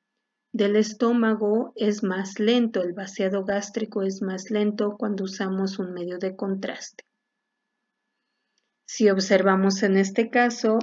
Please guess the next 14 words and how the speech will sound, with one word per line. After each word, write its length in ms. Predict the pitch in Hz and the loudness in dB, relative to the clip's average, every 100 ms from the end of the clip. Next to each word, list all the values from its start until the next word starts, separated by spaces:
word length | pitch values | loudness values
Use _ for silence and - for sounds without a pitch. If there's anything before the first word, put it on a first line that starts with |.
| - | 0
aquí 320 | 233 220 254 | -2 0 0
vemos 480 | 240 240 220 226 226 | 2 4 6 4 2
que 460 | - 226 220 233 - - | 2 4 4 4 -2 -2
el, 540 | 214 202 196 190 202 - | 0 4 4 4 2 0
la 220 | 220 180 | -2 0
opacidad 720 | 180 190 190 - 196 202 202 | -2 -2 -4 -2 0 4 4
del 220 | 208 208 202 | 4 0 0
páncreas 600 | 196 196 196 208 202 208 | -4 -2 -2 -2 -4 -6
está 460 | 190 - 196 - - | -8 -6 -6 -6 -8
aumentado, 960 | 196 190 190 180 180 190 190 208 269 | -6 -2 -2 -4 -6 -4 -4 -4 -4
si 300 | 269 - 190 | -4 -4 -4
hay 140 | 185 | -4
mayor 360 | 190 180 180 180 | -6 -8 -6 -6
opacidad, 680 | 190 220 220 240 226 226 226 | -4 -4 -4 -2 0 0 -2